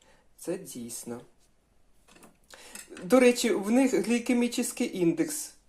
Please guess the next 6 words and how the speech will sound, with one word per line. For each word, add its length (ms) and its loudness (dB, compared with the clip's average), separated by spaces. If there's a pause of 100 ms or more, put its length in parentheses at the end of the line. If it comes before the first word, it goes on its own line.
(240)
немаленький, 920 0 (140)
так 160 -6
що 180 -6
хто 240 -4
вживає 580 4 (840)
нульову 640 0